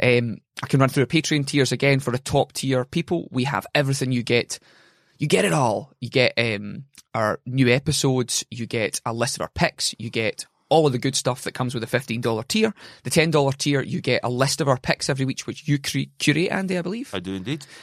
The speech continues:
Speaker 1: Um, and in the five dollar tier is just a bit of a support and, you know, a couple of pints for the boys.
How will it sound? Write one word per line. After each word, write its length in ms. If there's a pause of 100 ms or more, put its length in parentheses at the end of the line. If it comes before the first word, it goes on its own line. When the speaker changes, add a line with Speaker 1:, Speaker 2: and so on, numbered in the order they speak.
(160)
Speaker 1:
Um, 380 (120)
and 380
in 120
the 120
five 320
dollar 240
tier 240
is 140
just 180
a 40
bit 120
of 100
a 40
support 520
and, 340 (300)
you 80
know, 160
a 60
couple 180
of 60
pints 220
for 60
the 60
boys. 380